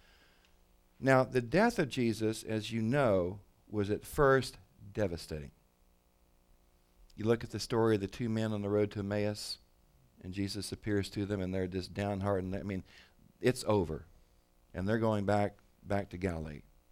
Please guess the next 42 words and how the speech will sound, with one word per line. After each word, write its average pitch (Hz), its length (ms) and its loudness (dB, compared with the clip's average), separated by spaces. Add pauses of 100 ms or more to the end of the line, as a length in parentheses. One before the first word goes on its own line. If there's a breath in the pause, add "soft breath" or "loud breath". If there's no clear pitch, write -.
(200)
Uh, 80 220 -12 (480 soft breath)
there 104 120 4
is 104 140 4
no 107 160 2
point 101 400 -4
in 90 80 -6
anything 92 300 -4
in 87 80 -8
the 85 60 -8
future. 95 360 -4
Jesus 92 440 -6
appears 110 360 0
to 101 160 -2
them, 98 260 -4 (440 soft breath)
and 95 120 -4
they 92 80 -2
have 98 160 -2
no 98 180 0
idea 92 340 0
who 90 140 -4
he 90 120 -2
is. 82 220 -8
And 87 260 -10
that, 92 200 -6
that, 87 120 -12 (160)
that 95 160 -8
very, 101 240 -4
very 92 220 -2
powerful 80 340 -6
sto-, 87 300 -12
story. - 320 -8 (360 loud breath)
So 127 120 0
at 113 80 0
the 117 80 2
very 143 260 10
beginning, 139 540 2
it 104 100 -6
is 98 140 -4
real 120 240 4
clear 101 480 2 (640)
that 98 180 -4
the 95 140 -2